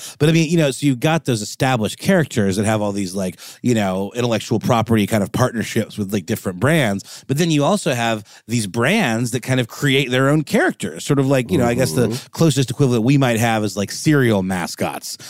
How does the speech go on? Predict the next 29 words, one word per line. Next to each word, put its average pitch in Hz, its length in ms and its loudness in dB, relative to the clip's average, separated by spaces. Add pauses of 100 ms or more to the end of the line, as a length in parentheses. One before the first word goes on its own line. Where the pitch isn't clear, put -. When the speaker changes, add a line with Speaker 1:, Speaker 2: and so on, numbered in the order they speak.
(120)
Speaker 1:
that, 135 220 2
that 147 120 2
aren't 156 200 2
even, 131 180 2
Speaker 2:
Mm-hmm. 120 60 2
Speaker 1:
like, 117 140 2
nearly 131 400 4
as 101 100 -2
prominent 135 360 2
as 87 100 0
they 98 100 2
used 87 240 -6
to 87 60 -14
be. 82 180 -6
But, 90 180 -4 (180)
you 120 80 2
know, 117 120 4
the, 107 80 4
like, 104 140 0
the 113 100 0
Lucky 117 260 0
Charms 110 400 2
leprechaun 101 540 2
or 92 80 2
Speaker 2:
Uh, 95 40 2
Speaker 1:
whatever. 92 280 2
Speaker 2:
Pillsbury 127 480 2
Speaker 1:
That's 127 260 2
Speaker 2:
Doughboy. 82 260 -4